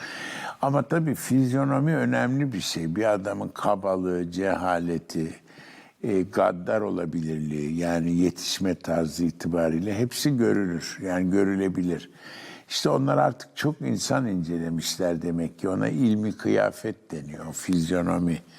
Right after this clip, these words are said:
meselesine. Ve ona göre yararlanıyorlar. E, bir takım şeyleri biliyor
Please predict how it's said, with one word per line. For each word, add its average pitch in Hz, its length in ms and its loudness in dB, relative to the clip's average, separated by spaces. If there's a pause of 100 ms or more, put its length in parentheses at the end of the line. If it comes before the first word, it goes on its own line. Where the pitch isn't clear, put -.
(500)
meselesine. 90 960 0 (600)
Ve 135 400 2
ona 156 380 2
göre 131 340 2 (120)
yararlanıyorlar. 131 1040 0
E, 139 640 -6
bir 147 80 2
takım 139 360 0
şeyleri 123 540 4
biliyor 71 400 -4